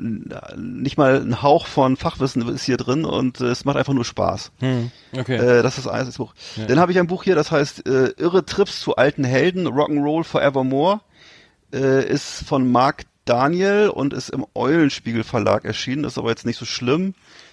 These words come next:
Speaker 1: Äh, <laughs> sondern, äh, die Geschichten da drin sind ganz gut. Äh, es ist so, dass er wirklich so ein Kla-, so ein, ein Fan ist von so einer Musik, die noch vor Heavy Metal kam, nämlich so eine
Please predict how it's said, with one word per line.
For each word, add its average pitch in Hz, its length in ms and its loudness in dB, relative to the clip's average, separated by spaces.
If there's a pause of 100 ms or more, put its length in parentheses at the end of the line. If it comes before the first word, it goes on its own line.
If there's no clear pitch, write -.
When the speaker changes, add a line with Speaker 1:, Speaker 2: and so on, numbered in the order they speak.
Speaker 1:
Äh, 127 160 4
<laughs> - 100 0 (800)
sondern, 139 440 6
äh, 139 400 6
die 127 220 -10
Geschichten 175 280 0
da 160 60 6
drin 151 160 4
sind 147 80 4
ganz 135 220 0
gut. 160 320 -4
Äh, 127 260 2
es 131 120 0
ist 147 120 -6
so, 170 140 2
dass 170 180 2
er 156 260 0
wirklich 180 440 -2 (320)
so 143 100 0
ein 147 140 4
Kla-, - 280 0
so 143 120 2
ein, 135 80 0 (180)
ein 131 100 -8
Fan 170 320 0
ist - 160 -2
von 156 160 0
so 143 60 -4
einer 139 140 4
Musik, 127 400 0
die 160 80 -6
noch 143 160 0
vor 170 260 -2
Heavy 143 180 0
Metal 151 280 2
kam, 127 240 -4
nämlich 131 320 -2 (320)
so 131 140 0
eine 127 260 6